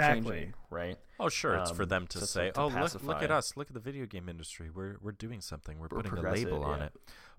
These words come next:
Speaker 3: But, um, I mean, Rep Lee, I think his first name's Chris, Chris Lee in Hawaii. He's still, he's pushing for some laws, uh, really against loot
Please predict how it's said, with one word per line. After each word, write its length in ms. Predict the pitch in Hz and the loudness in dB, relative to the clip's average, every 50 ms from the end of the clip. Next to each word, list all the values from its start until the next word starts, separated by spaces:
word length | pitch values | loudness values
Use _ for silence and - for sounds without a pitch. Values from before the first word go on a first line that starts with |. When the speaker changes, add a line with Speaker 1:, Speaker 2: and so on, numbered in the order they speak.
| - - - | -12 0 4
Speaker 3:
But, 140 | 95 90 | 6 6
um, 300 | 90 87 85 85 85 85 - - - - _ - | 8 6 6 4 2 -2 -12 -16 -20 -20 _ -6
I 40 | 95 | -2
mean, 200 | 95 95 95 90 | -2 -2 -2 2
Rep 180 | - 104 - - _ _ 107 | 2 2 2 2 _ _ -8
Lee, 480 | 104 110 113 107 92 92 101 127 131 107 - - - | -2 0 0 0 0 0 -2 -4 -6 -12 -16 -10 -8
I 60 | 87 | -8
think 200 | - - 107 - | -6 -6 -8 -8
his 100 | - 82 | -8 -10
first 260 | - - 80 80 - - | -8 -8 -8 -8 -6 -8
name's 160 | 73 73 - | -10 -10 -12
Chris, 420 | - - - - - - - - - - - - - - - - - - - - - - - | -12 -10 -6 -4 -4 -6 -6 -8 -16 -20 -20 -20 -20 -20 -20 -20 -20 -20 -20 -20 -20 -20 -14
Chris 240 | - 87 78 - - | -10 -10 -10 -8 -8
Lee 180 | 71 73 71 - | -10 -12 -10 -10
in 120 | 90 82 | -10 -8
Hawaii. 400 | 76 80 82 82 78 73 73 71 78 | -6 -2 0 0 0 0 -2 -6 -8
He's 140 | 82 82 - | -8 -8 -8
still, 460 | - - 110 110 110 110 107 104 - - | -6 -4 -4 -4 -4 -4 -6 -8 -10 -10
he's 200 | - 98 98 92 | -10 -8 -8 -8
pushing 680 | - - 120 117 - - 113 107 104 101 98 92 92 95 - - - - | -8 -8 -10 -8 -8 -10 -10 -10 -10 -10 -12 -12 -14 -14 -18 -20 -20 -20
for 400 | - - 98 92 90 87 90 85 | -14 -8 -4 -4 -2 -2 -4 -4
some 400 | - - 92 85 85 85 82 80 - | -6 -8 -8 -8 -10 -10 -12 -12 -8
laws, 580 | 90 90 92 98 82 69 - - - - - - - - _ _ - _ _ _ - | -6 -4 -2 -2 -2 -4 -6 -8 -10 -12 -12 -14 -20 -20 _ _ -20 _ _ _ -8
uh, 300 | 82 69 69 69 67 67 - - | -6 -6 -4 -6 -6 -8 -8 -4
really 280 | - 90 87 87 90 85 | -4 -2 0 0 0 -2
against 680 | 82 78 - 90 85 85 82 - - - - - - - _ _ _ _ - | -2 -2 0 -2 -2 -2 -2 -6 -8 -8 -10 -12 -18 -20 _ _ _ _ -10
loot 140 | 87 87 | -10 -10